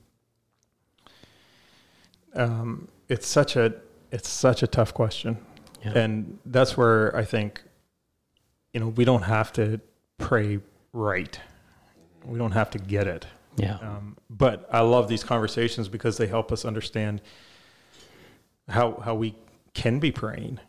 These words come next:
Speaker 1: And I think there'll be times where we pray with less hope, um, maybe more disappointment, anger, whatever it is, at our circumstances. And, you know, just like a father understanding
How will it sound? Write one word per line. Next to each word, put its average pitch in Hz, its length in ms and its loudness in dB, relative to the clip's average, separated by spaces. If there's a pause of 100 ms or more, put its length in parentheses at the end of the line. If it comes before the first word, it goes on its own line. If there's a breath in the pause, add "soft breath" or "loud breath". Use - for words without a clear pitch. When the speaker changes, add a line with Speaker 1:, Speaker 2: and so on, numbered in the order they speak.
(480 soft breath)
Speaker 1:
And 110 280 0
I 113 100 2
think 117 180 -2
there'll 113 140 2
be 110 140 -2
times 110 500 -2
where 110 420 -4 (600 soft breath)
we 113 140 -2
pray 110 260 2
with 107 180 -2
less 113 220 -2
hope, 110 340 2 (1200)
um, 104 520 -10 (640)
maybe 113 240 2
more 107 240 -2
disappointment, 110 720 -4 (380)
anger, 107 520 -8 (140)
whatever 104 360 -4
it 104 80 -6
is, 110 340 -6 (460)
at 110 140 -8
our 107 100 -6
circumstances. 113 840 -8 (800 soft breath)
And, 110 340 -2 (180)
you 127 120 -8
know, 117 120 -4
just 123 220 -6
like 117 240 -4
a 123 80 -6
father 110 480 -2
understanding 110 640 -8